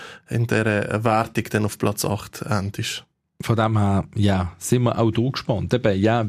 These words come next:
Speaker 2: wie gehst du mit diesen interessanten jungen Spielern um? Antworten braucht's für die Karriere, ähm, Forttour von einem Ackerhomen, von dem Recai, wo jetzt Ende Saison eine Chance bekommen hat,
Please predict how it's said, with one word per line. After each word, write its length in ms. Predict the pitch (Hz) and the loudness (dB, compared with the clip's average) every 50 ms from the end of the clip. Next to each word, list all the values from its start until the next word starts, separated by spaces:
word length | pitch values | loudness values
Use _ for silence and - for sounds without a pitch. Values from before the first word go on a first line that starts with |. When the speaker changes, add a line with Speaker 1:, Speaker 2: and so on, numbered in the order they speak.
| 101 | 0
Speaker 2:
wie 220 | 104 117 127 139 135 | 2 2 2 2 2
gehst 420 | - - 127 131 139 147 - - | 2 2 2 4 2 2 2 2
du 40 | 123 | 2
mit 360 | 123 135 139 127 - - - | 2 2 0 -2 -4 0 2
diesen 180 | 135 123 131 131 | 2 2 2 0
interessanten 840 | 123 - 131 117 113 120 110 - - 117 120 120 117 120 - 123 - - | 0 0 0 0 2 0 0 2 0 0 0 0 0 2 2 2 2 2
jungen 360 | - 123 110 113 117 117 107 107 | 0 2 2 4 4 4 2 2
Spielern 420 | - - - 113 107 104 104 104 | 0 0 2 2 4 4 4 4
um? 160 | 123 127 127 - - | 4 2 2 2 2
Antworten 600 | - 123 131 127 - - 123 117 117 117 - 107 - | 2 2 2 0 0 2 2 2 2 2 0 -2 0
braucht's 580 | - 113 139 165 165 - - - - - - - - | 2 2 2 2 2 0 -4 -6 -6 -6 -4 -4 -4
für 340 | 120 - - - 139 139 127 | -6 -2 0 2 2 2 2
die 120 | - - | -2 -2
Karriere, 600 | - - 127 123 123 123 123 120 117 120 117 - - - - - - - - - - - - - _ _ - - | 0 2 2 4 4 2 2 2 2 2 0 -2 -6 -12 -20 -18 -18 -18 -18 -18 -20 -20 -20 -20 _ _ 0 2
ähm, 480 | 113 110 110 110 110 110 107 110 104 - | 2 4 4 4 4 4 2 2 0 -2
Forttour 680 | - - - 117 117 127 127 - - - - 117 117 113 | -2 0 2 2 4 2 0 -2 -2 2 4 4 4 4
von 280 | 117 - 127 117 127 | 2 0 0 2 2
einem 160 | 135 135 123 - - | 2 2 0 0 0
Ackerhomen, 680 | - 113 113 - - 127 117 110 110 104 107 110 110 | 0 0 0 0 0 2 2 4 4 4 2 2 2
von 120 | - - | 2 2
dem 180 | - 117 117 117 | 2 2 2 2
Recai, 680 | 104 110 131 131 - - - - 117 113 117 117 113 | 2 2 2 2 0 0 2 2 4 4 4 4 4
wo 140 | 107 107 110 | 4 4 4
jetzt 320 | 110 110 107 104 - - - | 6 4 4 2 0 -4 -4
Ende 340 | - 117 110 110 110 110 | 0 0 2 2 2 0
Saison 560 | 107 - 113 101 104 101 - - 110 110 - - | 0 0 0 0 0 0 0 2 2 2 0 0
eine 220 | - 110 104 101 | 0 0 0 0
Chance 340 | - - 117 107 107 - - | 0 0 0 0 0 -2 -2
bekommen 500 | - 110 107 - - 104 101 101 104 101 | -4 -4 -4 -4 -2 0 2 2 4 4
hat, 280 | 104 104 95 - - | 4 2 2 -2 -6